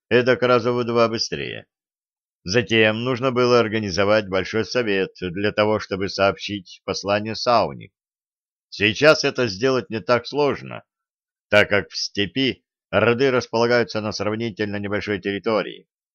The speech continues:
Но не следует забывать о том, что Отто не верховный шаман,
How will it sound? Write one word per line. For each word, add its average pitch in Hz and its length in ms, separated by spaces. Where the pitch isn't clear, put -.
Но 98 140
не 120 160
следует 147 500
забывать 120 560
о 107 100
том, 117 480
что - 440
Отто 107 840
не 90 160
верховный 95 640
шаман, 127 560